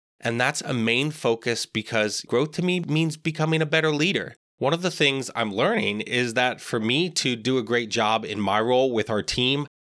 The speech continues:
I have to be a better leader. And, you know, I'm part of a team and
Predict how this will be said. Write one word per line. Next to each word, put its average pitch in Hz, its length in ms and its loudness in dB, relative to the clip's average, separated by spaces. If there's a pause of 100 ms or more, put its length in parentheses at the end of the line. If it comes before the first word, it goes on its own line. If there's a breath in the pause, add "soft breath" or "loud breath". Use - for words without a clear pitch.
(140)
I 131 60 0
have 151 300 -2
to 131 80 -2
be 104 140 0
a 98 40 2
better 92 300 2
leader. 87 420 -2
And, 104 260 -2 (100)
you 107 180 -2
know, 113 80 4
I'm 107 120 0
part 135 220 0
of 139 100 0
a 135 60 -2
team 135 380 0 (360)
and 120 300 -2